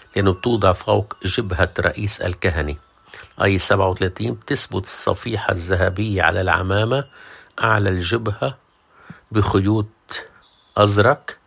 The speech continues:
أي خيوط زرقاء، "لتعلن أن الكاهن مكرس لله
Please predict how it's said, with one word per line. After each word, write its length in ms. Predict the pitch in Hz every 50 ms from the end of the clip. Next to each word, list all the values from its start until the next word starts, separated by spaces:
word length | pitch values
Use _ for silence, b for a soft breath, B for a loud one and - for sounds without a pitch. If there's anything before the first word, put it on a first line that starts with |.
| - -
أي 140 | 98 90
خيوط 400 | 87 - - 90 90 98 101 95
زرقاء، 600 | 85 82 87 - - - - 104 104 107 - - 95
"لتعلن 340 | 90 - - 104 101 98 95
أن 220 | 92 - 90 90
الكاهن 680 | 90 87 - - 104 107 104 101 - - - 85 80 - B B B B B B B B B
مكرس 640 | - 92 - - 104 - - 92 90 82 - -
لله 420 | 92 90 85 87 92 104 123 139